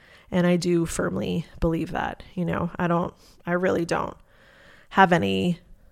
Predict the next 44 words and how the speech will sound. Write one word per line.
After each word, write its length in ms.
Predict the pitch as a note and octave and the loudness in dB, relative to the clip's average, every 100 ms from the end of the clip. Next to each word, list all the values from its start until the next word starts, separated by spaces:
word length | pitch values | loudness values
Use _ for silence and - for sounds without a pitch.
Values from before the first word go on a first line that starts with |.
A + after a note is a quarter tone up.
| _ - - - _ _ _ - | _ -20 -20 -20 _ _ _ 2
other 240 | A3 A3 G#3 | 8 10 12
way 360 | G3+ F3+ F3+ | 10 10 6
that 140 | F#3 F3 | 4 4
I 60 | |
think 200 | F3+ G3+ | 4 4
it 80 | A3 | 4
should 140 | B3 | 4
have 100 | A#3 | 4
been 480 | F#4+ D4+ F3+ F3 F3 - - | 4 2 2 -2 -4 -8 -14
for 340 | - - G3 | -14 -2 0
my 200 | F#3 - | 2 0
parents 480 | F3+ F3+ - F3 - | 0 0 -2 -4 -6
to 220 | - F3+ | -4 -2
parent 280 | F3 F3 F#3 | -2 -2 -2
me. 260 | - - E3+ - - - - | -4 -6 -8 -10 -14 -8 0
And 120 | F#3 | 2
I 60 | F3 | 2
think 260 | F3+ F3 | 2 2
that's 280 | E3+ E3 - | 0 0 2
part 300 | - F3 E3+ | 4 4 4
of, 360 | F#3 F#3 E3 - - | 2 0 -4 -8 -2
you 100 | G#3 | 2
know, 120 | F#3 F3+ | 4 4
the 80 | |
healing 540 | F3+ F#3 F3 F3 F3+ E3+ | 4 4 4 2 0 -2
that 140 | D#3+ | 0
we 80 | E3+ | 0
all 160 | E3 E3+ | 0 0
go 180 | F3 | -2
through 280 | - - - | -2 -4 -4
too, 340 | - - - - - - | -4 -4 -4 -6 -10 0
and 140 | B3+ C4+ | 4 4
the 40 | |
continued 540 | E4 C#4+ E4 E4 - E3 | 4 0 2 2 0 -2
healing, 440 | C#3 - - F3 - - - - - | -4 -4 -6 -8 -10 -20 -20 -20 -6
because 600 | F#3+ F3+ G3 F#3 F#3 F3 | -4 2 6 8 6 2
no 200 | E3+ F#3+ | 4 6
parent 340 | A#3 G#3+ A3+ A#3+ | 6 4 2 2
is 120 | C4 | 2
perfect, 520 | - - - C4 - - - | 0 2 0 -2 -6 -8 0
not 180 | F#3 F#3+ | 2 4
me, 220 | G3 G3 | 4 4
not 200 | D#3+ F3 | 2 2
you, 480 | A3+ A3 G#3+ G#3+ | 4 4 4 2